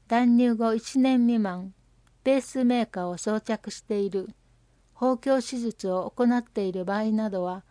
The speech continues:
一部のがん検診において受診できません。受診日時点で大東市に住民票登録がない場合、全額個人負担となります。費用免除対象者。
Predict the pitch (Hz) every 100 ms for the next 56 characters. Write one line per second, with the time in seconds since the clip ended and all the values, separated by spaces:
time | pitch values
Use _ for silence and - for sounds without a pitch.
0 | _ _ 220 - 269 226 202 196 220 233
1 | 233 254 233 - 190 185 190 190 - 185
2 | 185 226 196 202 233 226 202 214 - 214
3 | 208 - 196 185 190 _ _ _ _ _
4 | _ _ _ _ _ _ 202 208 262 254
5 | 247 233 247 - 196 180 185 190 _ 220
6 | 240 254 247 247 - 196 190 185 226 254
7 | 254 254 262 247 240 240 190 185 185 190
8 | 208 233 202 185 180 180 185 - _ _
9 | _ _ _ 220 226 220 220 214 208 -
10 | 233 254 254 247 240 220 202 185 180 185
11 | 180 180 185 - - _ _ _ _ _
12 | _ _ _ _ _ _ _ - 262 262
13 | 254 262 226 196 190 - 226 240 - 233
14 | 214 - 185 202